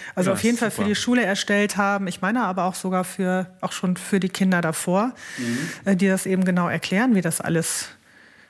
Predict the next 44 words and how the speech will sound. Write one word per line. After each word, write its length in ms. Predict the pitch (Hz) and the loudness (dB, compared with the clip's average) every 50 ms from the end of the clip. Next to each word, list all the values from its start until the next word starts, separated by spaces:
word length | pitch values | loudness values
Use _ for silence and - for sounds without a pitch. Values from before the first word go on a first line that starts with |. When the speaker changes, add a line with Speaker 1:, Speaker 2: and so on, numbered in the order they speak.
| _ _ - | _ _ -12
Speaker 1:
so 360 | - - 185 175 170 165 170 - - - - 180 - _ _ _ _ _ - | -6 -4 -2 0 0 0 -2 -4 -10 -20 -20 -20 -20 _ _ _ _ _ -2
wirklich 420 | 202 254 269 - - 143 - - - | -2 -2 -2 -2 -4 -6 -6 -6 -8
abgelaufen 540 | - - - 175 165 - 143 143 - - | -8 -8 -6 -6 -6 -4 -6 -8 -6 -2
Speaker 3:
Ja, 140 | 117 143 156 | 0 2 2
Speaker 1:
ist 80 | 143 120 | 2 2
Speaker 3:
da 60 | 117 | 0
Speaker 1:
mit 40 | 123 | -2
Speaker 3:
hatten 120 | - - | -2 -2
wir 60 | 143 131 | -4 -4
Speaker 1:
der 80 | 135 | -4
Speaker 3:
doch 60 | - - | -4 -4
auch 140 | - 156 | -4 -6
vor 160 | - - 131 135 | -6 -6 -6 -6
ein 60 | 147 | -4
Speaker 1:
Evolution. 0 | |
Speaker 3:
paar 180 | - 135 135 135 | -4 -4 -6 -6
Folgen 300 | - - 147 143 135 135 | -4 -4 -2 -2 -2 0
mal 140 | 131 123 123 | 0 0 0
einen 100 | 123 123 | 0 0
Link 320 | 120 147 175 196 190 - | 0 2 2 0 0 -4
zu 80 | - 139 | -6 -4
YouTube, 480 | 135 160 208 - - 117 113 113 - | -2 -2 -2 0 0 0 0 0 -2
zu 80 | - 113 | -2 2
einem 200 | 113 113 110 110 | 2 2 4 4
Video 320 | 139 147 120 113 113 110 | 2 0 2 2 2 2
von 180 | 107 - 120 113 | 2 0 0 2
den 120 | 110 107 | 2 2
Evo 400 | - 156 175 180 135 110 110 104 | 2 2 2 2 2 0 -2 -4
Kids, 460 | 101 - - - 123 110 104 - - - | -4 -4 -2 -2 0 0 0 -2 -2 -4
was 140 | - 113 107 | -6 -6 -6
ja 120 | 117 - | -6 -6
auch 100 | 123 123 | -6 -4
eine 180 | 120 117 107 113 | -4 -4 -4 -2
Initiative 460 | 131 123 117 - 117 110 120 127 117 | -2 -4 -2 -2 -2 -2 0 0 2
der 220 | 107 110 107 107 104 | 2 2 2 2 0
Giordano 420 | 107 113 110 107 107 107 110 107 | -4 -6 -6 -4 -4 -4 -2 -4
Bruno 260 | 104 107 123 117 101 | -6 -6 -6 -8 -8
Stiftung, 300 | 92 - 214 220 208 104 | -4 0 2 2 4 4
Speaker 1:
Mhm. 60 | 104 | 4
Speaker 3:
glaub 160 | 214 - - 98 | 2 2 0 -2
ich, 100 | - - | -4 -6
ist. 100 | 127 - | -2 0
Speaker 1:
Ja, 160 | 330 330 294 | 0 2 2
genau. 300 | 240 226 220 208 202 185 | 2 2 0 0 0 -2